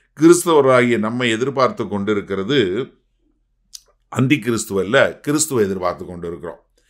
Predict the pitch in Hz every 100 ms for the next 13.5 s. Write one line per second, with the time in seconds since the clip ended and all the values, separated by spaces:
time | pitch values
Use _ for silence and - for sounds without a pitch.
0 | _ _ 104 123 131 135 143 123 139 120
1 | 117 131 143 139 135 143 131 117 113 127
2 | 117 107 101 120 117 127 113 117 113 104
3 | 139 120 117 117 101 123 110 110 107 95
4 | 101 107 107 110 107 123 120 123 127 82
5 | _ _ _ 98 123 139 123 139 123 117
6 | 120 120 117 120 120 117 104 98 135 107
7 | - _ - 127 143 107 110 107 104 92
8 | 98 98 85 - _ _ _ _ - 156
9 | 160 139 113 110 120 120 151 127 113 107
10 | 107 123 120 - 107 120 113 101 135 156
11 | 160 - 110 101 101 98 143 113 120 127
12 | 117 101 101 123 139 117 117 104 98 98
13 | 95 92 123 -